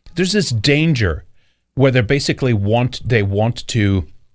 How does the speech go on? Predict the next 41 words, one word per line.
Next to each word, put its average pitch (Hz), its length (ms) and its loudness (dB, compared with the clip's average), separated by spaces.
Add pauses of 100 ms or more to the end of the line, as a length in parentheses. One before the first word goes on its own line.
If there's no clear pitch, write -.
(1080)
integration 165 640 0
doesn't 151 340 -4
work, 90 400 -4
right? 110 260 0
So - 80 -4
then 131 220 2
they're 127 140 0
thinking, 113 300 -2
"Okay, 104 180 -2
we 123 220 -2
have 139 240 -2
to 117 80 -8
just 117 300 -8
do 131 200 0
it 107 200 -4
better," 104 280 0
right? 90 220 -4
So 117 80 -6
that 101 180 -2
they 120 120 2
can 117 200 -2
become 107 420 -2
part 110 280 -2
of 95 120 -2
us. 87 140 -2
They 113 160 -2
wa-, 113 260 -2
truly 240 380 -2
want 127 440 -4
these 127 300 -4
people 120 320 -4
to 107 140 -6
become 101 640 -4 (340)
Swedish, - 720 -2 (360)
right? 135 160 0
E-, 147 140 -2 (100)
even 151 140 0
if 131 100 -2
they 113 220 0 (220)
try 156 300 0
to 120 240 -2